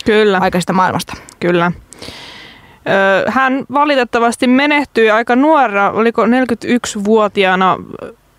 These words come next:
Speaker 1: äkilliseen ja hyvin v-, voimakkaaseen astmakohtaukseen.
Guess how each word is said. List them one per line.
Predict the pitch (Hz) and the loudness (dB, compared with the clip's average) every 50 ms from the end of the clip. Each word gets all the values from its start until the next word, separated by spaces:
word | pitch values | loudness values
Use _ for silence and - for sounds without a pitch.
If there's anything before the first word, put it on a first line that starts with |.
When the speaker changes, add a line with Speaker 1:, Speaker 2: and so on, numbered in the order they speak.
| _ _ - - | _ _ -6 -6
Speaker 1:
äkilliseen | 247 - - 254 196 - 202 - 220 190 180 180 190 185 | -4 -2 -2 -2 0 0 0 0 0 -2 0 0 0 0
ja | 202 202 | 2 2
hyvin | 196 233 226 226 214 196 190 | 2 2 2 2 2 0 0
v-, | - - 214 - 196 - - - 208 202 - | -2 -6 -10 -12 -12 -12 -10 -8 -10 -6 -2
voimakkaaseen | - 233 247 240 208 185 - - - 190 180 180 185 202 185 185 - | 0 2 2 2 2 0 -2 -2 -2 0 0 0 0 -2 -2 -2 0
astmakohtaukseen. | - 294 330 - - 220 190 175 - 180 180 - - - - - - - - - - - - - 180 | 0 0 -2 -2 -4 -4 -2 0 0 -2 -2 -2 -6 -6 -6 -6 -6 -6 -8 -10 -8 -8 -8 -10 -10